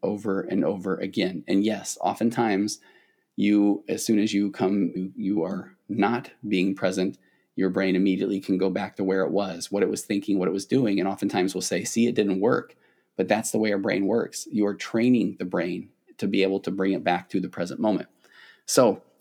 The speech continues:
I, I really feel like there were so many opportunities to be mindful, mindfulness in long lines. I remember being at this place called the Pizza Press one night, and I don't know if I've seen a line that long, but we were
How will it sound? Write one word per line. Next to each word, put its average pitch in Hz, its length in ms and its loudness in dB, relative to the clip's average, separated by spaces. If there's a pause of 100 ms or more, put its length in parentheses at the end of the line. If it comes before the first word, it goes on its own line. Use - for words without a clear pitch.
(200)
I, 113 560 4
I 110 220 0
really 120 400 4
feel 117 260 4
like 98 420 -2
there 107 200 0
were 98 140 0
so 107 260 -2
many 120 180 4
opportunities 98 640 0
to - 80 -6
be 98 100 2
mindful, 104 520 -2
mindfulness 101 540 -2
in 98 200 0
long 98 240 2
lines. 98 480 -6
I - 40 -12
remember 98 200 0
being 95 240 -2
at 90 80 -6
this - 160 -12
place - 300 -4
called 95 160 -4
the 92 80 -8
Pizza - 360 -4
Press 85 320 -4
one 92 160 0
night, 95 280 -2 (360)
and - 80 -2
I 160 60 4
don't 135 200 0
know 117 240 4
if 123 100 -2
I've 120 100 0
seen 131 180 2
a 120 60 4
line 110 300 2
that 110 140 2
long, 117 360 2 (340)
but 98 220 0
we 104 100 0
were 107 360 -2